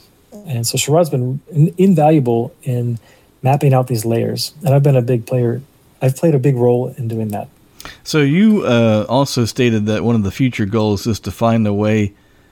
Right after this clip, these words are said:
Speaker 2: to explore the last, uh, four to five kilometers of Mars's atmosphere above the poles, or did I get that wrong?
Speaker 1: That's absolutely. The difficulty of studying the lower atmosphere, and so we might think of it as, uh,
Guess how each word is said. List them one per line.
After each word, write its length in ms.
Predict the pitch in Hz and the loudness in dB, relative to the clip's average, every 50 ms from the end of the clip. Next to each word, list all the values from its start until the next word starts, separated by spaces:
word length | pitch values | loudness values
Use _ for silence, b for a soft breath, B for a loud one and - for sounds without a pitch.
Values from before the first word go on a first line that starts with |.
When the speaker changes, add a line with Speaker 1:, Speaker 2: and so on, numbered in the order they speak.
| b b - | b b -6
Speaker 2:
to 100 | - 107 | -2 -2
explore 480 | 107 - - - - 123 117 117 110 | -2 -2 -6 -8 -4 0 0 2 2
the 120 | 104 104 101 | 0 0 0
last, 520 | 104 110 110 107 107 107 - - - - | 0 0 0 0 0 -2 -4 -8 -6 -6
uh, 140 | 92 90 90 | -4 -4 -4
four 260 | - - - 127 123 | -6 -4 -4 -2 -2
to 80 | 120 110 | -2 -2
five 400 | 98 - - 107 107 104 101 98 | -4 -2 -2 0 0 0 -2 -4
kilometers 560 | - - 101 104 104 104 107 104 98 90 95 | -4 -4 -2 0 0 0 0 -2 -2 -4 -4
of 180 | 95 92 90 90 b b b b b b b b b | -4 -6 -6 -8 b b b b b b b b b
Mars's 480 | - 101 104 110 107 104 95 95 87 95 | -4 -2 0 0 0 0 -2 -2 -2 -2
atmosphere 520 | 104 95 87 101 101 - - 107 98 95 | -4 -4 -4 -6 -6 -6 -4 -4 -4 -2
above 360 | 95 90 92 104 101 95 90 | -2 -2 -2 -2 -2 -4 -4
the 80 | 82 80 | -8 -10
poles, 420 | - - 107 92 78 71 76 - | -8 -6 -6 -4 -4 -6 -8 -8
or 100 | 101 92 90 | -8 -8 -6
did 140 | 98 101 | -6 -6
I 120 | 98 95 92 | -6 -6 -6
get 220 | 92 98 80 - | -6 -8 -10 -10
that 200 | - 76 73 - _ _ _ _ _ _ - | -10 -10 -10 -12 _ _ _ _ _ _ -14
wrong? 300 | - 87 90 87 78 69 - - - - _ - | -12 -12 -10 -10 -12 -16 -18 -20 -20 -20 _ -4
Speaker 1:
That's 180 | 143 139 139 - _ - - _ _ _ - | -4 -4 -4 -4 _ -20 -20 _ _ _ -2
absolutely. 640 | - 156 156 - - 123 127 139 127 123 120 120 120 B B B B B B B B | -2 0 0 0 0 2 2 4 4 4 2 0 0 B B B B B B B B
The 500 | - 139 135 156 160 160 156 156 165 - - _ _ _ _ _ - 135 - - | 0 2 4 4 4 4 2 2 0 -2 -6 _ _ _ _ _ -16 -16 -10 0
difficulty 600 | - 202 196 - 208 - 196 196 185 - - 180 | 0 0 0 0 -4 0 2 2 2 4 4 2
of 80 | 156 139 | 2 2
studying 500 | - - - 165 165 165 160 160 147 135 | 0 0 2 2 4 4 4 4 4 4
the 60 | 131 | 4
lower 400 | 123 123 131 139 151 156 147 131 | 4 4 4 6 6 6 6 6
atmosphere, 760 | 120 113 113 120 113 - - - 120 110 107 107 107 117 127 180 | 4 2 0 -4 -6 -6 -4 -4 -2 -2 -2 -4 -4 -8 -10 -6
and 120 | 247 170 131 | -4 -2 -2
so 160 | - - 147 | 0 2 4
we 80 | 147 | 4
might 160 | 147 160 151 - | 4 4 2 2
think 140 | - 170 156 | 0 2 2
of 100 | 165 143 | 2 2
it 100 | 143 123 | 4 2
as, 160 | 120 110 127 | 2 0 -2
uh, 60 | 143 | -6